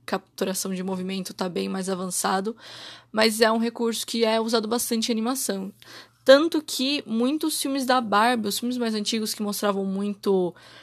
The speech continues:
é, clássicos do balé e tudo mais, foram, eles capturaram uma bailarina de verdade dançando, por isso que é tão bonitinho. Nesse caso, eles não fizeram uma capturação de movimento, porque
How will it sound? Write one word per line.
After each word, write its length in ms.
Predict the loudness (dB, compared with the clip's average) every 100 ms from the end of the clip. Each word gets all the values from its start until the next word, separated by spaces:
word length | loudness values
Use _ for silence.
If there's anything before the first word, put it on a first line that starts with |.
| -20 -20 _ _ _ _
é, 380 | -4 0 0 -2 -10 _ _
clássicos 920 | 0 2 4 4 2 -4 -4 -4 -4 -8
do 200 | -10 -8
balé 400 | -4 0 0 0
e 40 |
tudo 180 | -2 -4
mais, 420 | -2 -2 -2 -4
foram, 720 | -2 2 4 2 0 0 -2 -8 _ _ _ _ -4
eles 180 | -2 0
capturaram 840 | 0 0 0 4 4 2 -4 -8 -16 _ _ _ _ _ -2
uma 240 | -2 -4 -2
bailarina 460 | 0 2 4 2 2
de 100 | 6
verdade 580 | 6 8 8 6 2
dançando, 540 | -2 0 0 0 -4 -4
por 120 | -6
isso 140 | -4
que 60 | -4
é 40 |
tão 180 | -2 -2
bonitinho. 600 | -2 -2 0 0 0 -2 -8 -18 -18 -16 0
Nesse 280 | 2 2 4
caso, 320 | 6 6 4
eles 220 | -2 -2
não 400 | 0 0 -2 -6
fizeram 440 | -8 -6 -2 -2
uma 180 | -2 -6
capturação 920 | -6 -10 -10 -10 -2 0 0 -2 -2
de 80 | -4
movimento, 580 | -4 -6 -4 -4 -4 -4
porque 500 | -6 -4 0 2